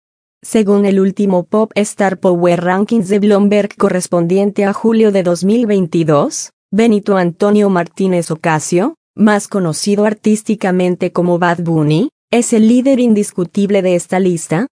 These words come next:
que tiene en cuenta las ventas de conciertos,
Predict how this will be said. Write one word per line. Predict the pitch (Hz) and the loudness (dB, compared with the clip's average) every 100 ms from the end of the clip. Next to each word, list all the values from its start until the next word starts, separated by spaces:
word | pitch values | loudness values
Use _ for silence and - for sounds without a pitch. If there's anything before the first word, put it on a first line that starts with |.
| _ - | _ -4
que | 233 | -2
tiene | - 247 247 247 | 0 2 2 2
en | 220 | 2
cuenta | 214 202 208 214 233 | 0 0 0 0 0
las | 214 165 | 0 -2
ventas | 180 190 190 185 | 0 0 0 -2
de | 180 | -2
conciertos, | 165 156 147 160 151 139 170 302 - | -2 -4 -2 -2 -2 -2 -4 -4 -8